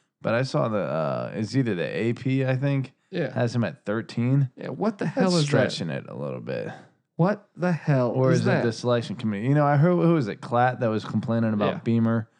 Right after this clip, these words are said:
Speaker 2: Yeah.
Speaker 1: being on the, uh,
Speaker 2: Yep, I agree with
Speaker 1: a
Speaker 2: it.
Speaker 1: pro A C C.
Speaker 2: Take his ass neck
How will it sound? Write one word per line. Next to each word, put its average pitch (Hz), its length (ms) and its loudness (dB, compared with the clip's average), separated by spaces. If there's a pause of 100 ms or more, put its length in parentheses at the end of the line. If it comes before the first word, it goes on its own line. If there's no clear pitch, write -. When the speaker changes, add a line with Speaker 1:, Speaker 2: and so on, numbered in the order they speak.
(120)
Speaker 2:
Yeah. 165 220 0
Speaker 1:
being 120 220 2
on 107 180 2
the, 104 180 0
uh, 92 360 0
Speaker 2:
Yep, - 420 -2
I 127 180 0
agree 220 220 0
with 185 140 -2
Speaker 1:
a - 60 -2
Speaker 2:
it. 107 80 -2
Speaker 1:
pro 120 300 2
A 117 120 2
C - 60 -8
C. - 120 4
Speaker 2:
Take 226 80 2
his 262 160 4
ass 185 300 2
neck 185 280 0